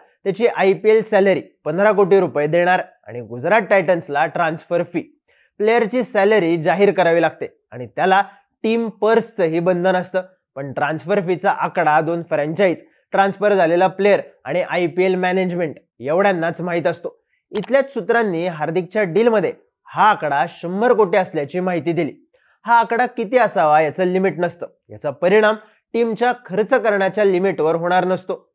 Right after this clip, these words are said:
त्यामुळं एका प्लेयरसाठी शंभर कोटींचा व्यवहार होऊ शकतो आणि त्यापेक्षा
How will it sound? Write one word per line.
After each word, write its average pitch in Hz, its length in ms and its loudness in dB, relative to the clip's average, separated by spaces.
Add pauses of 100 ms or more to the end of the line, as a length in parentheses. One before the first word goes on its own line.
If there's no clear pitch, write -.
(160)
त्यामुळं 196 340 2 (420)
एका 226 300 0
प्लेयरसाठी 214 680 0
शंभर 196 360 -2
कोटींचा 202 460 -2
व्यवहार 175 440 4
होऊ 123 280 -4
शकतो 208 380 0 (360)
आणि 123 180 -12 (160)
त्यापेक्षा 196 540 2